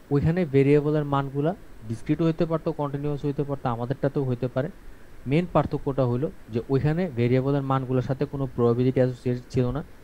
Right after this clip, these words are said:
আমাদের এখানে probability associated আছে। Plus এখানে আমরা একটা experiment করার আগে থেকেই আমার ভেরিয়েবলের মানগুলো আমরা জানি যে এই মানগুলো এই এক্সপেরিমেন্টে আসতে পারে, কিন্তু ওইখানে ভেরিয়েবলটা কোনো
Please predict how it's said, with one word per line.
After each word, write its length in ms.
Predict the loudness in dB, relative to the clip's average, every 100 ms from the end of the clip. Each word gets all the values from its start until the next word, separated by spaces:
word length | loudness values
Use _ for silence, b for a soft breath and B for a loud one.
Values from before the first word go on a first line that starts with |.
| -20 -12 -4
আমাদের 320 | -2 4 4
এখানে 280 | 4 0 -2
probability 420 | 0 0 2 2 2
associated 480 | 0 -4 -6 -4 -4
আছে। 220 | -4 -6 -8 -18 -20 -20 -20 -20 -20 -16 -12 -2
Plus 360 | 4 4 4 -6 -16 -16 -16 -18 -20 0
এখানে 300 | 4 4 2 -4 -10 -18 -18 -18 -4
আমরা 340 | 0 2 0 0
একটা 180 | -4 2
experiment 480 | 2 2 -4 -4 0
করার 220 | 2 4 4 4
আগে 140 | 2
থেকেই 340 | 2 -2 -2 -6 -6
আমার 200 | -4 0
ভেরিয়েবলের 480 | 2 2 4 2 2
মানগুলো 400 | 0 -2 0 0
আমরা 180 | 0
জানি 260 | 2 2 0 -6 -10 0
যে 40 |
এই 60 | 0
মানগুলো 400 | 0 -4 -2 -2
এই 160 | 0 -2 -4
এক্সপেরিমেন্টে 520 | -6 -8 -8 -6 -4
আসতে 240 | -4 -6 -12
পারে, 120 | -12 -14 B B -8
কিন্তু 200 | -6 -4 0
ওইখানে 360 | 2 4 2
ভেরিয়েবলটা 600 | 2 4 4 4 0 0
কোনো 280 | -2 -4 -6